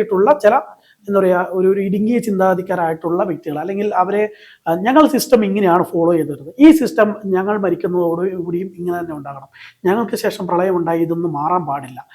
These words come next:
അല്ലെങ്കിൽ ആ സിസ്റ്റം എല്ലാ കാലത്തും എല്ലാവരും ഫോളോ ചെയ്യണം എന്ന നിലയിലേക്ക് ചിന്തിക്കുന്ന ചില നാരോ മൈൻഡഡ് ആളുകൾ, അത്തരം ആളുകളാണ് എല്ലായിടത്തും എല്ലാ കാലത്തും പ്രശ്നമായിട്ടുള്ളത്. അത്, ആ, മുസ്ലിം സമൂഹത്തിനിടയിൽ മാത്രമല്ല, അത് ക്രിസ്ത്യൻ സമൂഹത്തിനിടയിലും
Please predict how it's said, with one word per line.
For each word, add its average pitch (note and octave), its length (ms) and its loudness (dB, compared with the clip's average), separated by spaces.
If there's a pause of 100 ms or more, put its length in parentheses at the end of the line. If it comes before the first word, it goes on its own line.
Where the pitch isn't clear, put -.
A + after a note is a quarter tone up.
(260)
അല്ലെങ്കിൽ A#3+ 300 0
ആ A#3 160 6
സിസ്റ്റം B3 420 2
എല്ലാ G3+ 240 4
കാലത്തും F#3+ 420 0
എല്ലാവരും F#3 420 2
ഫോളോ E3+ 220 0 (100)
ചെയ്യണം C#3 300 -8 (160)
എന്ന G#3+ 160 -6
നിലയിലേക്ക് F#3+ 500 -4
ചിന്തിക്കുന്ന G#3 560 -2 (320)
ചില C#4+ 240 2 (280)
നാരോ A#3 240 4
മൈൻഡഡ് G3 400 -2 (280)
ആളുകൾ, D3+ 260 -4 (460)
അത്തരം C4+ 300 4
ആളുകളാണ് G3+ 580 6 (180)
എല്ലായിടത്തും G3 640 4
എല്ലാ F#3 260 4 (460)
കാലത്തും G#3 400 4
പ്രശ്നമായിട്ടുള്ളത്. E3+ 640 -2
അത്, F3 160 0 (480)
ആ, D#3+ 60 -6 (320)
മുസ്ലിം A3+ 260 -2
സമൂഹത്തിനിടയിൽ G#3 520 0
മാത്രമല്ല, F3+ 420 0
അത് A#3 200 -2
ക്രിസ്ത്യൻ D#3+ 300 -10
സമൂഹത്തിനിടയിലും F#3+ 540 -4